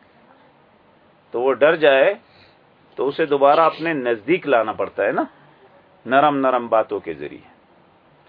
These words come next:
یعنی یہ ایک دوستانہ انداز کا خطاب ہے کہ تمہارے ہاتھ میں کیا چیز ہے۔ موسیٰ علیہ الصلوۃ والسلام چونکہ ڈر گئے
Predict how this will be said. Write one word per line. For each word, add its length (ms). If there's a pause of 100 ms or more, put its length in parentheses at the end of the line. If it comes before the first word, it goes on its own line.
(360)
یعنی 340 (920)
یہ 260 (120)
ایک 180 (140)
دوستانہ 560 (120)
انداز 540 (340)
کا 200 (1300)
خطاب 460
ہے 140 (2250)
کہ 160
تمہارے 300
ہاتھ 240
میں 80
کیا 320
چیز 220
ہے۔ 120 (1200)
موسیٰ 320
علیہ 180
الصلوۃ 340
والسلام 460
چونکہ 360 (100)
ڈر 200
گئے 180